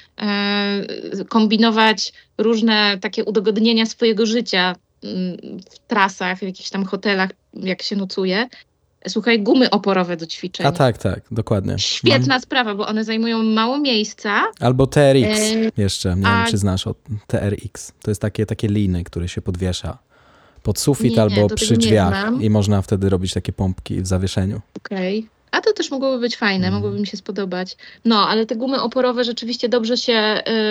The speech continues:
Speaker 1: y, spisują, bo zajmują mało miejsca i rzeczywiście w pokoju hotelowym
Speaker 2: Mhm.
Speaker 1: gdzieś tam jakieś namiastkę treningu chociaż mogę zrobić, no bo tak, y, wiesz, po siedzeniu
Speaker 2: Dokładnie.
Speaker 1: w samolocie przez kilka godzin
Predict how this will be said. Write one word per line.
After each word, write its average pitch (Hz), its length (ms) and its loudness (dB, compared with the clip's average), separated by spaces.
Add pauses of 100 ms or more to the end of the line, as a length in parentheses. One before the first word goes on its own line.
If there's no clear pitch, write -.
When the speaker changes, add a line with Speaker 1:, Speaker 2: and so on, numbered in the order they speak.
(220)
Speaker 1:
y, 214 40 -2
spisują, 269 600 -2
bo 240 60 0
zajmują 226 300 2
mało 220 240 2
miejsca 294 600 2 (240)
i 240 80 -2
rzeczywiście 247 440 0
w - 60 -6
pokoju 269 380 -2
hotelowym 233 560 0
Speaker 2:
Mhm. 226 240 2
Speaker 1:
gdzieś 240 280 -2
tam 233 200 -2
jakieś 233 420 -2 (340)
namiastkę 240 540 2
treningu 226 480 0
chociaż 240 400 -4
mogę 233 200 -2
zrobić, 214 440 -2
no 208 80 -4
bo 202 100 -4
tak, 202 340 -8
y, 214 380 0
wiesz, 202 220 -2
po 208 220 -6
siedzeniu 214 680 0 (360)
Speaker 2:
Dokładnie. 101 420 2 (180)
Speaker 1:
w 202 40 -10
samolocie 214 520 2
przez - 240 -6
kilka 226 300 -2
godzin 220 540 0